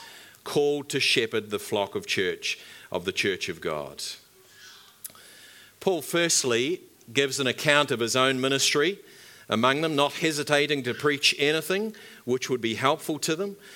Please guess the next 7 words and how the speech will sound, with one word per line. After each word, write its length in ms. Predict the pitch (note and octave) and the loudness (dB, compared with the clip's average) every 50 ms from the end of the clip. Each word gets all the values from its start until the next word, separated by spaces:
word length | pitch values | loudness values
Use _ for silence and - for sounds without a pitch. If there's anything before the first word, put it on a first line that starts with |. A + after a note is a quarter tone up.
| - - - | -20 -20 -8
teaching 400 | - - E3+ E3 - - E3 C#3 | -2 0 0 0 0 -2 -2 0
them 140 | B2 G#2+ G#2 | 0 -2 -4
publicly 680 | - - - D3+ D#3+ D3+ F3 F3 F3 - G3 G3 G3+ | -4 -2 0 0 0 2 -2 -4 -2 -2 -4 -4 -4
from 240 | F#3+ - - G#2 F2+ | -4 -6 -6 -6 -6
house 400 | F#2 A2+ B2+ D3 D#3 D3+ - - | 2 2 2 2 2 0 0 0
to 140 | - B2 G2+ | 2 2 2
house, 680 | A2 B2 C#3 E3+ F#3 F3+ - - - - - - - - | 4 4 4 4 2 0 0 0 2 2 0 -2 -6 -14